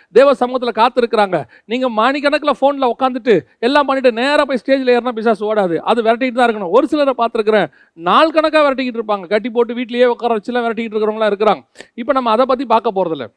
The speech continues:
நாம எதை பத்தி பார்க்க போறோம்னா, இந்த பிசாசின் தந்திரங்கள்னா என்ன? தந்திரம் வேறு. தந்திரம் என்பது வெளியே தெரியாம இருக்கும். தந்திரங்களை எதிர்த்து நிற்கணும்னு அவர் சொல்றார்.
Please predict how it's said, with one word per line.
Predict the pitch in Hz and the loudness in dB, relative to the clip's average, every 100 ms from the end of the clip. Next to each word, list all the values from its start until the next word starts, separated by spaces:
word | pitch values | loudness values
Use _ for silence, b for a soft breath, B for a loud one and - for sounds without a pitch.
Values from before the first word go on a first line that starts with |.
| _ _ _ _ _ _ _ _ - | _ _ _ _ _ _ _ _ -2
நாம | 180 254 285 | 0 2 4
எதை | 220 269 | 4 4
பத்தி | 262 226 | 2 0
பார்க்க | 202 202 | -2 -2
போறோம்னா, | 170 165 262 190 202 b b | -4 -2 0 2 0 b b
இந்த | 214 202 | -2 0
பிசாசின் | 202 277 339 349 277 294 - | 0 0 4 4 2 -2 0
தந்திரங்கள்னா | 240 311 330 277 247 226 196 | 0 4 4 4 0 -2 -2
என்ன? | 175 131 | -4 -4
தந்திரம் | - 277 330 349 269 | 0 2 4 2 2
வேறு. | 165 117 _ _ | -2 -4 _ _
தந்திரம் | - 233 302 302 | -2 0 2 2
என்பது | 254 262 285 | 0 -2 2
வெளியே | 247 277 | 2 2
தெரியாம | 233 247 269 269 254 | 2 4 4 2 -2
இருக்கும். | 180 - - b b b b - | -6 -8 -10 b b b b 0
தந்திரங்களை | 233 294 311 285 285 302 | 0 4 2 4 2 4
எதிர்த்து | 220 311 - 311 | 2 2 0 0
நிற்கணும்னு | 254 220 254 | 0 -2 -4
அவர் | 247 190 202 | -2 -2 -2
சொல்றார். | 196 185 - | 0 0 -4